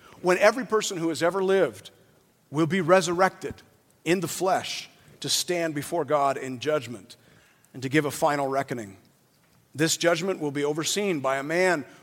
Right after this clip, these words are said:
whom God has appointed, the God-man, Jesus Christ, whom God attested by raising him from the dead.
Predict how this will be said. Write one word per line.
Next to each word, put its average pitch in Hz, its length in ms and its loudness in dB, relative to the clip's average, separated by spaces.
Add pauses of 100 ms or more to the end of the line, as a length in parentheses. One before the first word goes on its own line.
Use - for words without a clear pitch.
whom 170 220 -2
God 156 320 4
has 151 160 0
appointed, 151 500 0
the 131 80 -8
God-man, 147 640 4
Jesus 147 400 -8
Christ, 151 380 0 (260)
whom 214 280 -2
God 180 360 6
attested 131 800 -2 (300)
by 151 160 6
raising 147 540 4
him 131 180 -8
from 127 240 -6
the 120 80 -10
dead. 113 320 -8